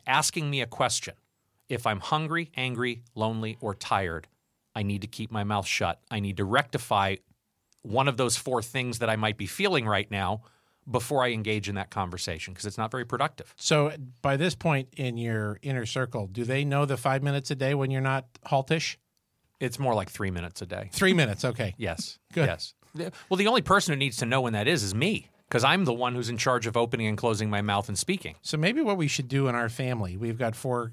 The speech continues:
Speaker 2: four children who are all under one roof right now, somewhat involuntarily, involuntarily. Maybe we should have a sign. We should have a halt sign.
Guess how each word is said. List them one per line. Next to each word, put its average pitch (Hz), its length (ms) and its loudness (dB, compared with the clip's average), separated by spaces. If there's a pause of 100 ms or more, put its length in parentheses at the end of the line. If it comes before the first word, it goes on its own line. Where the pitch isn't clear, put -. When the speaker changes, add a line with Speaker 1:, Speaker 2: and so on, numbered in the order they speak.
(120)
Speaker 2:
four 135 260 -2
children 123 540 -2
who 117 100 0
are 117 160 4
all 117 140 2
under 113 180 -2
one 113 220 -2
roof 127 240 -2
right 98 160 -6
now, 95 300 -4 (280)
somewhat 131 360 0 (380)
involuntarily, 117 920 0
involuntarily. 110 840 -2 (400)
Maybe 208 140 2
we 262 80 2
should 208 160 2
have 185 100 4
a 135 40 0
sign. 127 320 0
We 113 80 -2
should 117 160 -4
have 120 140 0
a 104 40 -2
halt 127 280 -2
sign. 87 300 -6